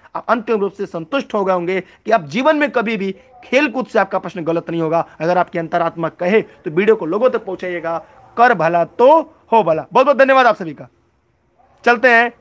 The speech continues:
बाय बाय, जय हिंद, जय भारत। बाकी किसी भी प्रश्न के लिए आप कमेंट बॉक्स में कमेंट कर सकते हैं, मैं आपका जवाब वहाँ पे जरूर दूंगा। और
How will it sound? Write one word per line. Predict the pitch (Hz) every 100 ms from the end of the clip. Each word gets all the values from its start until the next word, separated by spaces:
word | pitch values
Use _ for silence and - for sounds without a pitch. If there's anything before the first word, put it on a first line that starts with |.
| _
बाय | 143 208
बाय, | 196 190 190 185 _ _ _ 131
जय | 127 220 240 254
हिंद, | 262 254 _ _ _ -
जय | 139 247
भारत। | 190 165 - _ _ _ _ _ _ -
बाकी | 202 220 254
किसी | 220 -
भी | 262
प्रश्न | 240 233 226
के | 202
लिए | 226 240
आप | 233
कमेंट | 202 214
बॉक्स | 196 190
में | 196
कमेंट | - 180 220
कर | 226
सकते | 214 - 226
हैं, | 214 220 - _
मैं | 196
आपका | 254 247 226
जवाब | 202 202
वहाँ | 190 185
पे | 185
जरूर | 165 180
दूंगा। | 175 175 170 175 - _ _
और | 165 170